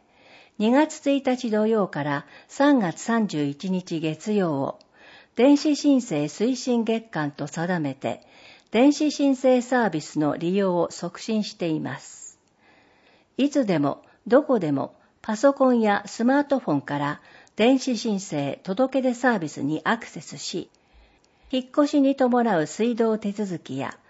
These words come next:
粗大ゴミの収集などの申請をウェブで行うことができます。ぜひご利用ください。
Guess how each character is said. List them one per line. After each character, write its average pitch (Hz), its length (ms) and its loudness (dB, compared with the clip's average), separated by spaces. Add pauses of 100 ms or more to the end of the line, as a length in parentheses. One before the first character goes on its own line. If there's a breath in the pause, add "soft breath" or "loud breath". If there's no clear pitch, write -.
(320 loud breath)
粗 220 220 -2
大 285 240 6
ゴ 170 140 0
ミ 151 100 2
の 156 160 0
収 220 240 -2
集 214 220 -4
な 196 160 0
ど 151 100 -4
の 147 160 -4
申 196 240 -4
請 170 320 -2
を 151 240 -4 (360 loud breath)
ウ 208 120 0
ェ 269 160 6
ブ 247 140 4
で 208 160 4
行 175 240 -2 (180)
う 196 60 -2
こ 196 160 -4
と 226 100 0
が 151 160 -4
で 113 100 -8
き - 160 -14
ま - 140 -10
す。 - 240 -20 (800 soft breath)
ぜ 269 160 6
ひ 247 160 0
ご 170 160 0
利 175 140 -2
用 180 160 2
く 170 100 -10
だ 160 160 -6
さ 156 200 -6
い。 - 100 -10